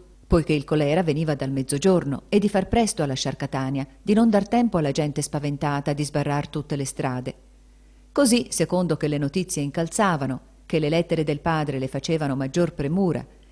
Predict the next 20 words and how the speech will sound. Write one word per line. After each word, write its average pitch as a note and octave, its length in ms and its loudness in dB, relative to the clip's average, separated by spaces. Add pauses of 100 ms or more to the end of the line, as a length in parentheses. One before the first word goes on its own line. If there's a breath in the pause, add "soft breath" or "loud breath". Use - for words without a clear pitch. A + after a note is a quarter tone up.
(100)
che - 80 -2
il F3+ 160 2
pericolo G3 460 2
di C#3+ 80 0
restar D3 320 0
divisa F3+ 400 0
dalla C#3 200 -2
sua G3 200 0
bambina E3+ 480 2
diveniva C#3+ 440 -2
più G3+ 200 -4
grave, E3 520 -2 (180)
il A#3+ 200 0
cuore E3 280 2
di G#3+ 100 0
lei C4 180 2
si G3+ 180 -2
chiudeva C3+ 560 0 (280 loud breath)
dal F3+ 260 0
terrore, D#3+ 680 0